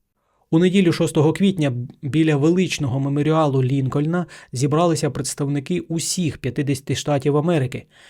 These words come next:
щоб донести свою чітку позицію до влади С Ш А щодо необхідності подальшої допомоги Україні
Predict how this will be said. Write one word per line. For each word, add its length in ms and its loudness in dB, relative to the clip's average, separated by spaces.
щоб 300 0
донести 460 4
свою 320 -2
чітку 320 -4
позицію 520 -2
до 140 -2
влади 340 -2
С 140 -8
Ш 140 -4
А 140 0
щодо 360 -2
необхідності 840 0
подальшої 540 0
допомоги 540 0
Україні 640 -2